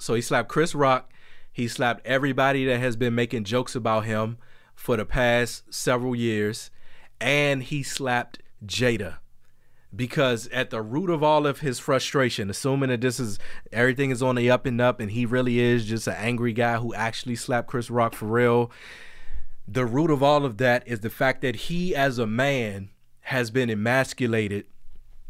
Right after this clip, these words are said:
in the public square. And no matter how much of a beta or a simp or whatever you wanna call it, how much of a,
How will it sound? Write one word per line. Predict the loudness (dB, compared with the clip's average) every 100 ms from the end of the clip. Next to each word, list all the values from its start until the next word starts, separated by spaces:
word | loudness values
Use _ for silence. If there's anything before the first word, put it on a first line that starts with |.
| -12 -14 -16 -18 -20 -20 -20 -20 -20 _ _ -20 _ -10 -2
in | 0
the | 0
public | 0 0 0 -4
square. | -2 0 0 0 -6 -12 -20 -20 -20 -20 -20 -20 _ -2
And | 0 2
no | 0 2
matter | 2 2
how | 2 2
much | 4 4 2
of | -2 -2
a | -2
beta | 0 2 4 6 4
or | 4 4 4 4
a | 0
simp | 0 2 2 0
or | -2
whatever | 2 2 2
you | 0
wanna | 0 -2
call | 0 2 2
it, | 0
how | 2 0
much | 2 0 0
of | -2 0
a, | 2 2 -2